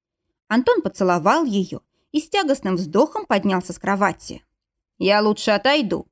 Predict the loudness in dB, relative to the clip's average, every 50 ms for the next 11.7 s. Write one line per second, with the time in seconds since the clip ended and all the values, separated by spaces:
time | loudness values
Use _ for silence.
0 | _ _ -4 -4 -2 0 2 2 4 4 2 2 2 2 2 4 2 2 2 2
1 | 2 2 2 2 0 0 -2 -4 -10 -12 -12 -18 _ _ _ _ _ -14 -4 0
2 | 2 2 4 4 2 2 2 0 0 -2 -4 -8 -20 -20 _ _ _ _ _ -2
3 | 0 2 4 4 4 4 2 2 0 0 0 0 0 0 0 2 2 2 0 2
4 | 0 0 0 -2 -4 -4 -4 -4 -4 -6 -8 -8 -8 -8 _ _ _ _ _ _
5 | _ _ _ _ _ _ -2 2 4 6 6 6 6 4 4 4 2 2 2 0
6 | -4 -8 -8 -8 -8 -8 _ _ _ _ _ -4 -4 -2 -2 0 0 2 2 2
7 | 2 0 -4 -8 -8 -8 -8 -8 _ _ _ _ _ 0 0 0 0 -2 -4 -4
8 | -2 0 2 2 2 2 2 2 2 2 2 2 0 -2 _ _ _ _ _ _
9 | -2 0 0 0 0 -2 -2 0 2 2 2 2 2 2 2 2 2 2 0 -2
10 | -6 _ _ _ _ 0 2 2 2 2 0 0 -2 -2 -2 -2 -2 0 2 2
11 | 2 0 2 2 2 2 2 2 0 -2 -4 -8 -14 -18